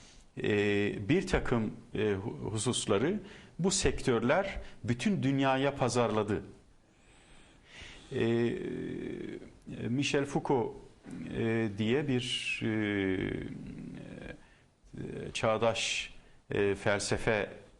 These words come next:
e, ile uğraşan filozof var. Efendim, e,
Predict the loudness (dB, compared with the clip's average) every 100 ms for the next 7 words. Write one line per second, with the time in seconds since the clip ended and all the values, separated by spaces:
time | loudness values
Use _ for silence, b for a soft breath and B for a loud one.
0 | -12 -8 -6 -4 0 2 2 0 2 0
1 | 0 0 2 2 0 2 2 2 -2 -12
2 | -20 _ -20 B B B B _ -20 -8
3 | -4 0 0 0 -2 -4 B B B B
4 | -4 -2 0